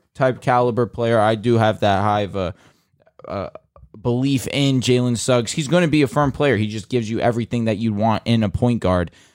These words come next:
I just think that you look at Franz Wagner, sure, you take a guy, jack of all trades,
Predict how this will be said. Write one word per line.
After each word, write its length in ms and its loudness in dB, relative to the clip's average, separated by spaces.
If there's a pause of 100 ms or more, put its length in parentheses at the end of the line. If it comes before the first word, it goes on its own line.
(260)
I 160 2
just 320 -4
think 300 -2
that 340 -2
you 100 -10
look 160 -6
at 80 -2
Franz 300 -2
Wagner, 420 2
sure, 260 -2
you 120 0
take 240 -6
a 40 -6
guy, 420 2 (200)
jack 300 -2
of 120 -6
all 160 -2
trades, 720 0